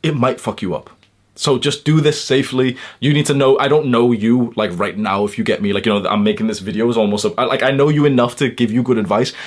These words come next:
but at the same time, you need to just understand that when you do kind of psychological work, you might break down crying, you might end up, like, bringing up trauma or something, but I do think that this could help you. So this is a journaling practice that we can just title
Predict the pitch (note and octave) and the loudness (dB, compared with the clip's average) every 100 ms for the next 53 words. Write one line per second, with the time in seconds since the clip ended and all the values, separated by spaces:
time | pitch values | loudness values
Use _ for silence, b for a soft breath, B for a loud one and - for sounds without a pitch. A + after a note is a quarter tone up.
0 | B A#2 A2+ C3 C3 A#2+ G#2 A2 A#2 B | B -4 -2 0 0 0 0 0 -2 B
1 | B B _ A#2 C#3+ D3 C#3+ C3+ C#3+ C3 | B B _ 0 2 2 2 0 0 0
2 | B2 A#2+ B2+ A#2 A#2+ A2 C3+ C#3 - B2+ | 0 0 0 2 2 0 0 -2 0 -2
3 | B2+ - C3 A#2 A#2+ A#2 - A#2 G#2+ A#2+ | -2 -2 -2 0 -2 -2 -4 -2 2 2
4 | B2 - B B B2 B2 A2+ A2+ B2 - | 0 -6 B B 0 0 0 0 0 0
5 | A2+ A#2+ A#2 A2 G#2 A#2+ A#2+ A2+ A#2 B2+ | 0 0 0 0 2 4 4 4 0 0
6 | A#2 A#2 A2+ A2 - A#2 A2+ G#2+ A2 - | 0 0 -2 -4 -2 0 2 2 0 -4
7 | - G2+ G#2 A2+ A#2 A#2+ A#2 C#3 A2 A2 | -4 -2 2 2 2 0 0 0 0 -2
8 | F#2 C3 C3+ B2+ A2+ G#2+ G2+ - G2 F#2+ | -2 0 0 0 0 0 -2 -4 -6 -6
9 | F#2+ G2+ F#2 B B B B C#3+ D#3+ F3 | -10 -10 -12 B B B B -2 0 0
10 | D3 - B2 A#2 C#3 C#3 D#3 C#3+ - G2 | 0 0 0 2 2 0 -2 -4 -4 -4
11 | - A#2+ - G#2+ A2 A2+ A#2 A2+ - G#2 | -4 -6 -2 -2 -2 -2 -2 -2 -4 -4
12 | A2+ A#2+ | 0 -2